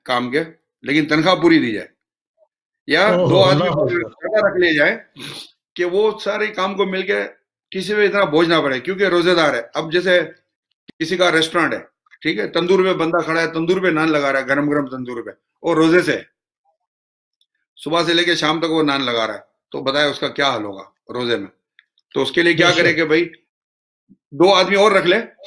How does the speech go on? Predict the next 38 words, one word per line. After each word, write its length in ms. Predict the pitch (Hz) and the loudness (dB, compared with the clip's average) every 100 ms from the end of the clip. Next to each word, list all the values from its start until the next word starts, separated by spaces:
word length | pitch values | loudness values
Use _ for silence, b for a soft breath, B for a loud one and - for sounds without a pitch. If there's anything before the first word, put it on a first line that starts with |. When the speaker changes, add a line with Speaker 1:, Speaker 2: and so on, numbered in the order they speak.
| B _ | B _
Speaker 1:
कि 120 | 175 | -2
मिल 220 | 180 190 233 | 0 0 2
के 100 | 233 | 0
करो 220 | 180 170 | 2 0
भाई, 160 | 165 160 | 0 -2
थोड़ी 260 | 165 190 | -2 0
देर 140 | 196 185 | 0 0
दो 160 | 180 185 | 0 0
घंटे 220 | 190 190 | -2 -2
ये 160 | 185 | 0
नान 180 | 185 180 | 0 0
लगा 260 | 175 175 175 | 0 0 0
दे, 140 | 175 | 0
फिर 160 | 160 165 | -2 0
ये 100 | 175 | 2
बैठ 240 | 151 156 | 2 0
जाए, 180 | 160 156 | 2 0
फिर 220 | 156 156 | 0 -2
ये 80 | 160 | -2
दो 140 | 151 | 0
घंटे 220 | 156 156 151 | -2 -2 -2
ये 160 | 151 | 0
लगा 220 | 147 143 | 0 -2
ले, 120 | 147 143 | -2 -2
फिर 200 | 147 151 | -2 -2
ये 100 | 147 | -2
बैठ 200 | 143 139 | -4 -2
जाए, 120 | 139 | -4
फिर 180 | 151 165 | -4 -2
दो 140 | 175 | -2
घंटे 220 | 180 175 | 0 0
वो 140 | 180 170 | 2 2
लगा 220 | 156 156 | 2 2
ले 140 | 156 | 2
नान। 240 | 147 139 - _ _ b b b b | 2 -2 -8 _ _ b b b b
इस 200 | 180 180 175 | -2 -2 0
तरीके 340 | 175 156 165 | 0 2 0
से 200 | 160 170 | 2 0